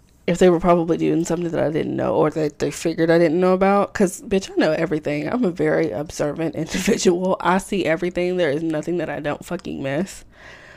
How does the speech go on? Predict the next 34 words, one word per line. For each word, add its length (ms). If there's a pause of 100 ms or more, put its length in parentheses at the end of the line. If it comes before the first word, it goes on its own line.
(680)
Ever. 420 (1500)
And 160
normally 340
if 120
I 80
ask 320
you 80
about 240
it, 100
I 80
already 380
fucking 400
know. 400 (220)
So 140
you 140
might 140
as 120
well 80
just 220
tell 200
me. 280 (1600)
Um, 500 (1500)
but 220
this 140
person 760
just 560
did 140
not 220
fucking 360
know 120
that 100
I 80
was 120
aware. 460